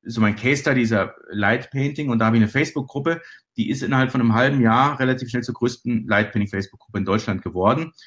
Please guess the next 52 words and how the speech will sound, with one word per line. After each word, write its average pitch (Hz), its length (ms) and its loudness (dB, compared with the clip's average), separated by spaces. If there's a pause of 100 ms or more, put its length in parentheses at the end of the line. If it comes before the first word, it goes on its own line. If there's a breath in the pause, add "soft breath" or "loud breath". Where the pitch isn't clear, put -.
(160 soft breath)
Davor 107 300 0
gab's 107 300 0
auch 131 180 2
ein 147 80 -4
bisschen 147 260 -2
was, 151 460 -2
äh, 104 320 2
ja, 104 420 2
alles 113 260 -2
gut, 196 380 2
aber, 127 360 2 (420 loud breath)
ähm, 120 460 2 (540)
irgendwie 131 260 2
kamen 123 260 2
die 135 60 8
Leute 139 260 4
nicht 131 160 2
aus 117 120 4
dem 113 100 2
Quark, 131 360 2
keine 113 240 4
Ahnung 165 240 0
was, 165 140 0
und 127 120 -2
irgendwann 143 260 -2
habe 135 100 0
ich 131 60 -4
in 127 60 0
meinem 117 180 2
Funnel 147 420 0 (160 loud breath)
an - 120 -8
einem 120 160 2
gewissen 135 320 -2
Punkt 147 220 -6
die 143 40 -2
Leute 131 260 4
zur 113 160 -10
Facebook-Gruppe 127 560 -2
eingeladen. 85 540 -6 (240)
Und 107 340 -4
dann 104 280 -2
ist 120 240 -4
die 123 300 2 (220)
rasant 117 420 2
raufgegangen. 110 460 6
Ich 107 60 8
meine, 107 120 6
man 110 100 8
muss 104 120 4
sagen, 104 180 2
Lightpainting 110 460 2
ist - 240 -12